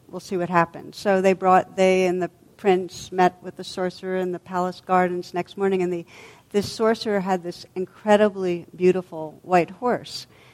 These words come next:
there, and the prince immediately said, "I want it, how much for it,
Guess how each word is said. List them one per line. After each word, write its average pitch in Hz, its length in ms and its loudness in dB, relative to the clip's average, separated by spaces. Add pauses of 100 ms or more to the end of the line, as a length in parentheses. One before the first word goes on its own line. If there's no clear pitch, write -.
(260)
there, 170 380 0
and 175 460 0
the 180 380 6
prince - 380 -2
immediately 202 420 4
said, 185 260 4
"I 165 120 4
want 190 320 4
it, 190 140 0
how 180 140 -4
much 190 300 -2
for 185 300 0
it, 180 300 0